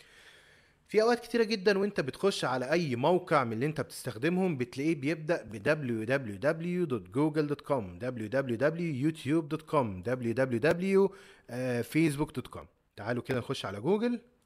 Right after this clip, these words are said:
وندوس. اي، زي ما اتكلمنا قبل كده على التأمين بتاع الانترنت اتش تي بي اس، فهنلاقي بعدها w w w dot google dot com. ال W W دي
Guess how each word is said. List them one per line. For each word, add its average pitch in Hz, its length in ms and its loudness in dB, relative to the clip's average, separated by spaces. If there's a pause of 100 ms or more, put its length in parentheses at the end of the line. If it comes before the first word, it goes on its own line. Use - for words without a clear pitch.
(260)
وندوس. 135 680 -2 (1080)
اي، 92 240 -12
زي 131 180 0
ما 160 80 0
اتكلمنا 156 320 0
قبل 127 160 0
كده 151 220 0
على 135 140 2
التأمين 160 680 -2
بتاع 135 560 2 (380)
الانترنت 107 840 -6
اتش 151 200 -4
تي 156 120 -8
بي 170 240 2
اس، - 260 -6 (320)
فهنلاقي 123 420 2
بعدها 143 440 2
w 135 380 2
w 135 240 2
w 151 300 4
dot 110 220 0
google 143 400 2 (380)
dot - 220 -8
com. 143 160 4 (460)
ال 139 360 2
W - 20 -2
W 156 240 2
دي 185 260 -2